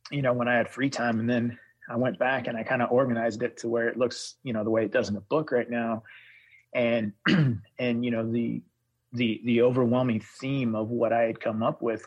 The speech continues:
was, you know, I was very good at playing the victim, but not very good at, like, taking responsibility for my own actions. And, and I'm, and the entitlement that I had, you know, thinking that I was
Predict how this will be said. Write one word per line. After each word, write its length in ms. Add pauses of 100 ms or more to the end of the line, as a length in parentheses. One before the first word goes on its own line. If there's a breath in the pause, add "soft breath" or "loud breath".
was, 460 (180)
you 100
know, 120
I 140
was 180
very 360
good 280
at 180
playing 320
the 80
victim, 640 (200)
but 160
not 220
very 300
good 180
at, 120
like, 160
taking 240
responsibility 720
for 160
my 200
own 300 (540 soft breath)
actions. 720
And, 340 (420 soft breath)
and 400
I'm, 300 (120)
and 280 (220)
the 180
entitlement 720
that 80
I 120
had, 560 (200)
you 100
know, 320
thinking 300
that 160
I 80
was 240